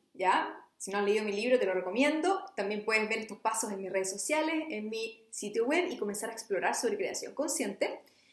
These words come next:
Pero, ¿qué sucede acá? Has pedido algo, superaste tus bloqueos, esto ha llegado a ti y de pronto te encuentras con el bloqueo de decir sí, de recibir.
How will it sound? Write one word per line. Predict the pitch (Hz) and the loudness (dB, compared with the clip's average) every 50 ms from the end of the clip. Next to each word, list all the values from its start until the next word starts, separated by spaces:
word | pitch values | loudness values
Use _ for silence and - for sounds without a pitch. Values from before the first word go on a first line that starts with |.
| _ _ - | _ _ -4
Pero, | 302 349 359 | -2 -2 -2
¿qué | 359 - | -2 -2
sucede | - - - - 370 339 285 226 | -2 0 2 2 2 4 2 2
acá? | 180 - - - - - - - _ _ _ _ _ _ _ _ _ _ _ _ - - - - - - _ _ _ _ _ _ _ _ _ _ _ _ _ _ _ _ _ _ _ _ _ - | 2 0 0 0 -2 -4 -10 -16 _ _ _ _ _ _ _ _ _ _ _ _ -16 -16 -16 -16 -20 -20 _ _ _ _ _ _ _ _ _ _ _ _ _ _ _ _ _ _ _ _ _ 0
Has | - - - | 0 2 4
pedido | - 359 339 339 320 285 269 | 4 4 6 6 6 8 10
algo, | 285 302 311 311 320 339 359 359 - - - - - | 10 10 10 8 4 2 2 0 0 -6 -12 -12 -6
superaste | - - 269 214 233 285 - - - | -4 -2 2 4 4 4 4 2 0
tus | 262 294 262 | -2 0 0
bloqueos, | 240 233 220 - 269 269 294 294 294 - - - _ _ _ - | 0 0 0 2 4 6 6 4 2 0 -8 -12 _ _ _ -6
esto | - 320 311 320 311 | -6 -4 -4 0 0
ha | 294 | 0
llegado | 247 220 202 226 277 294 277 262 - | 4 4 6 6 6 8 6 6 4
a | |
ti | - 240 240 269 - - - - _ _ _ _ _ _ - | 2 0 -2 -2 -2 -4 -10 -14 _ _ _ _ _ _ -2
y | - 269 | 0 2
de | 269 320 | 2 2
pronto | - 330 359 381 381 403 392 | 2 2 2 2 2 2 2
te | - 302 | 2 0
encuentras | 277 269 277 285 294 294 - 311 | -2 0 0 0 -2 -2 -4 -6
con | - 294 269 | -2 0 2
el | 254 233 208 | 2 2 2
bloqueo | 220 202 208 214 233 233 247 277 285 277 - - | 0 0 0 0 2 2 4 4 2 0 -4 -8
de | 220 196 226 233 247 262 - - | -8 -4 0 0 0 0 0 -4
decir | - 208 208 - - 226 214 | -8 -8 -8 -6 -8 -6 -6
sí, | - - - - - 254 240 208 196 | -6 -4 -4 -2 -2 -2 -2 -2 -2
de | 175 196 - | 0 0 0
recibir. | - - - - - 196 185 208 220 220 190 - - - | 0 -2 -4 -4 -4 -4 -6 -4 0 0 0 0 -2 -8